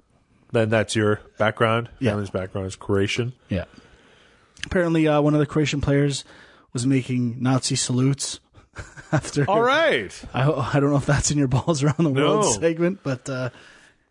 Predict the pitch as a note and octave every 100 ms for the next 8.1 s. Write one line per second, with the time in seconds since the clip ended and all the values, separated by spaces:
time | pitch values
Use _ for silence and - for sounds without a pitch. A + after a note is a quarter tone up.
0 | _ _ _ - B2 B2+ D#3 C3 _ _
1 | _ _ _ _ _ _ _ - - C#3
2 | C#3 C#3 C#3 C3+ B2 A#2 G#2+ A2+ G#2+ G#2+
3 | A#2 - A#2+ A2 G#2+ G#2 G2+ F#2+ F#2 -
4 | - - _ _ _ - C3 A#2 G2 F#2
5 | - - A2 G2+ G#2+ G#2 G#2 G2+ G#2 F#2+
6 | - G2+ F#2+ G2+ G2+ - - C3+ C#3 -
7 | _ - G#2 G#2 D#3+ C#3+ C3 B2+ B2 A2+
8 | -